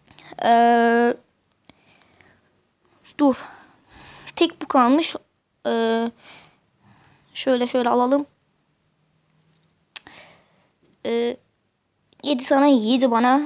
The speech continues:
Ah, yedi sana,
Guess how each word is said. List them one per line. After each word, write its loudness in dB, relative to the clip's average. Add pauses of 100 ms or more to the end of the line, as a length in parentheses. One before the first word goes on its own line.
(2250)
Ah, -10 (880)
yedi -4 (1300)
sana, -6